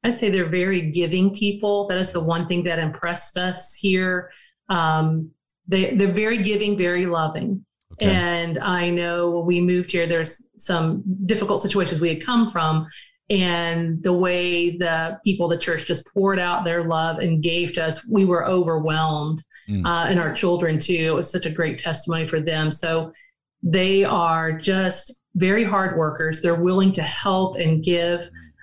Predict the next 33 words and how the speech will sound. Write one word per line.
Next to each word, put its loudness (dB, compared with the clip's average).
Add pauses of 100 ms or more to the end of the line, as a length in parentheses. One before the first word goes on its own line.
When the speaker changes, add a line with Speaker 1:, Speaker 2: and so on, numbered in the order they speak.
(120)
Speaker 1:
Um, 2 (360)
I 0
just 2
recently 2
needed 0
somebody 0
to -8
take -4
me -2
to 0
a 0
doctor's 0
appointment, 0
and 2
we 2
had, -2 (540)
I 2
don't 2
know, 2
probably -2 (180)
my 4
husband 0
asked -2
if -2
somebody -2
could -2
go 4
with 2
me. 0
It -2
was -2
probably, 0
what, -2